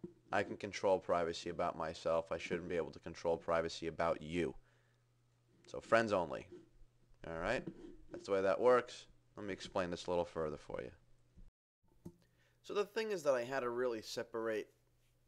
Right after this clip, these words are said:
fact from fiction and, and, and, uh, prose versus cons. I d-, I did a cost to, uh, benefit analysis here and realized what would be happening if I lost, uh, got rid of Facebook.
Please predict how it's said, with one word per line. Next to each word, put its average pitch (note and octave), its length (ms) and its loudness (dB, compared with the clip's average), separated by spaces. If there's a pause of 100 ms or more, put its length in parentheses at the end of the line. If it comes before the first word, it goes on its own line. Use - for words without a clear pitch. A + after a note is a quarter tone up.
(380)
fact G2+ 340 -2
from G2 220 -14
fiction G2+ 460 -6
and, F#2+ 140 -8
and, F2 140 -10 (100)
and, D#2 280 -12
uh, D2 160 -10 (100)
prose A2 280 2
versus F#2 280 -8
cons. F#2+ 240 -6
I A#2 60 -10
d-, C3+ 100 -6
I - 140 -2
did F3+ 140 -2
a G#2+ 100 2 (100)
cost - 540 0 (500)
to, G#2+ 360 -2
uh, F#2+ 300 2 (200)
benefit G2+ 400 -6
analysis G2 640 -6
here A2+ 300 -6
and A#2+ 100 -8
realized A#2 540 0 (440)
what A2+ 120 -2
would A2 80 -2
be G#2+ 100 -2
happening G#2 420 -4
if F#2+ 140 -10
I F#2+ 100 2
lost, F#2 480 -4 (140)
uh, E2 260 -8
got F2 140 -2
rid F#2+ 120 -6
of - 100 -14
Facebook. E2+ 400 -8